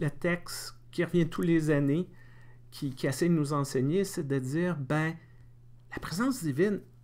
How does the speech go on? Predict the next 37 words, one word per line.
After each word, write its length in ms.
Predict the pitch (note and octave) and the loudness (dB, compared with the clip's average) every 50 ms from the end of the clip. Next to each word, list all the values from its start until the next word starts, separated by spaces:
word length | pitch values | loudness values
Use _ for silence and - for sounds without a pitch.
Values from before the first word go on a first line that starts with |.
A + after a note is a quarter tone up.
| - - | -4 0
elle 160 | C#3+ C#3+ D#3 | 4 6 6
est 100 | D#3 C#3 | 6 6
là, 260 | B2+ D3 D#3+ D#3 A2 | 6 6 4 2 0
là. 140 | F2 D2 - - - - - - - - - - - | -2 -4 -6 -10 -16 -20 -20 -20 -20 -20 -20 -20 -20
Elle 80 | - - | -14 -4
est 80 | - | 0
autour 320 | E3 C#3+ C3 - F3+ E3 D3+ | 0 2 4 6 6 6 6
de 120 | D3 D3+ | 6 4
nous, 260 | C#3+ C#3 D3+ C#3+ B2 | 6 6 4 4 2
là. 140 | G#2+ D2 D#2+ | 2 0 -2
La 140 | F2 G#2 B2+ | -4 -4 -4
présence 640 | - - - C#3+ C#3+ D3 E3 E3+ F3 F3 E3 - - | -4 -2 0 0 2 2 2 2 4 2 2 0 -2
du 100 | B2 A#2+ | -8 -10
Christ 380 | - - D3+ E3 D#3+ - - | -6 -2 -2 -2 -2 -2 -4
ressuscité, 580 | - D#3+ D3+ - - - - - F3+ F3+ F3+ F3 E3+ - - - - - - | -6 -6 -6 -6 -8 -6 0 2 2 2 2 0 -2 -8 -14 -18 -18 -14 -12
la 60 | - | -10
présence 460 | - - C#3 C#3+ D#3 E3+ E3+ E3+ D3 D3 | -6 -4 0 0 2 2 2 2 2 2
de 140 | D#3 D3+ | 2 2
Dieu, 460 | C#3 C3+ C3+ D#3+ F3 F3+ F#3 F3+ F3+ F3+ | 2 0 0 2 4 6 6 6 6 6
le, 160 | F3 B2+ A2 A2+ - - - - - - - - | 4 2 0 -2 -8 -14 -16 -18 -18 -18 -10 -8
le, 100 | - - - | -8 -8 -8
le, 240 | - - - - - | -10 -10 -10 -10 -12
le, 240 | - - B2 B2+ | -12 -12 -12 -12
le, 380 | B2+ B2+ - - - - D3 - | -12 -12 -10 -10 -10 -10 -6 -4
l'action 480 | D3+ D#3+ E3 - - - F3+ F3+ F#3 F#3 | -2 -2 -2 -2 0 2 4 4 4 4
de 40 | |
l'Esprit 380 | E3 D#3+ D3 - - - - D#3+ | 4 2 2 0 -4 -6 -4 -4
Saint, 220 | D3 - F#3 F#3 F3+ - - - - - - - - - - - - - - - - - - - - | -2 0 -2 -2 -2 -4 -10 -18 -20 -20 -20 -20 -20 -20 -20 -20 -20 -20 -20 -20 -20 -20 -20 -16 -10
C'est 260 | - - - G3+ F#3+ | -4 2 6 8 8
là, 180 | F3+ F3 E3+ D3+ | 8 8 6 4
non. 180 | C3+ B2+ A2 G2 - - - - - - | 2 0 -2 -4 -4 -6 -6 -8 -8 -8
Qu'on 200 | - - C#3 C3 | -6 -2 0 2
le 120 | C3+ C3 A#2+ | 4 4 2
regarde, 420 | - C#3 C#3 E3 E3+ F3 F3 E3 | 2 2 4 6 6 6 6 2
qu'on 120 | - - D3 | 0 0 0
le 80 | C3 | 0
regarde 340 | A#2 - D3 C3 B2+ B2 - | 0 0 0 0 0 0 -2